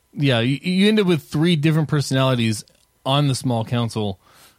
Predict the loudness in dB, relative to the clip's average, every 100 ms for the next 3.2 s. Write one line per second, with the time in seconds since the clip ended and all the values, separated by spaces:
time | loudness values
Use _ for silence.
0 | _ _ 0 2 2 2 -2 -6 _ -2
1 | 0 2 2 2 2 2 2 2 2 2
2 | 2 0 -4 _ -2 0 2 2 2 0
3 | 0 -2